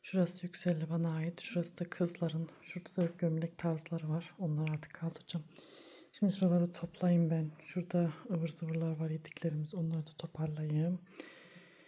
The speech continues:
İşim bitiyor çok şükür. Ondan sonra veda için tekrar geliyorum arkadaşlar karşınıza.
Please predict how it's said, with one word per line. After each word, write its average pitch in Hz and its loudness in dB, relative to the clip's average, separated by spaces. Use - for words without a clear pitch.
İşim 185 2
bitiyor - -4
çok - -10
şükür. - -4
Ondan 165 2
sonra 170 2
veda 170 2
için - -6
tekrar 180 -2
geliyorum 160 0
arkadaşlar 151 -6
karşınıza. - -6